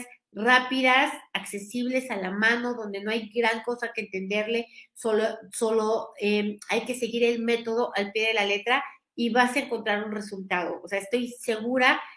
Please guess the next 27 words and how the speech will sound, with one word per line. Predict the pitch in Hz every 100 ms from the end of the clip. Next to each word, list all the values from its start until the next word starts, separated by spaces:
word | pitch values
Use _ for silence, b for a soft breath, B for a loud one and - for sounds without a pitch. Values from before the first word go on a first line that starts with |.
| _
que | -
te | 233 233
va | 233
a | 220
sorprender. | 233 226 202 190 170 170 _ _ _
Este | 233 226
es | 254 254 -
un | 233 233
gran | 233 233 247 247
comienzo | 247 226 233 233 233 262
para | 226
empezar | 196 - 185 214 220
a | 233 B B _
fortalecerte | 208 202 208 202 214 214 214 233 -
a | 196 190
ti | 208
mismo. | 226 214 226
Es | 226
de | 220
costo | - 220 - 214
muy | 214 247 254
accesible, | 254 - - 220 220 233 240 B B
abierto | 185 202 240 247 262
para | 240 202
todo | 208 226
el | 226
mundo, | 214 220 247